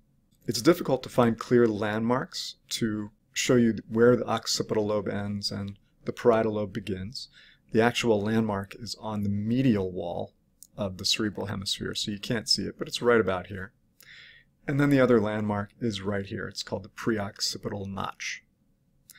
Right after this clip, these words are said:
So you draw a line between those two. Some people follow the sulcus. Uh, the sulcus isn't always in the same spot, uh, but generally speaking, it's about here. Next up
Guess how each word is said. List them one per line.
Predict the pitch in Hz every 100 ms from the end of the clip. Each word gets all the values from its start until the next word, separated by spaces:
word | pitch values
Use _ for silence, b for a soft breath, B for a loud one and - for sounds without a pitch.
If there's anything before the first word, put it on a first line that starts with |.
| B B -
So | - 127
you |
draw | 113 120 113 113 110 _ -
a |
line | 120 113 107 107
between | 98 - 117 104
those | 101 95 -
two. | - 98 95
Some | 98 - 95
people | - -
follow | - - 104 101
the | 95 -
sulcus. | - 101 98 - - - - B B B B
Uh, | - 87 90
the | 107
sulcus | - 113 - 107
isn't | 113 107
always | 104 101 98
in | 101
the | 92
same | - 101 95
spot, | - - 90 - _ _ _ _ _ b b _
uh, | - -
but | - 120
generally | 135 123 104
speaking, | - - 98 98
it's | 90 -
about | 90 92 -
here. | - - - _ _ _ _ _ _ _ _ _ _ _ _ _ _ _ _ _ _ _ _ -
Next | 135 - 135
up | 131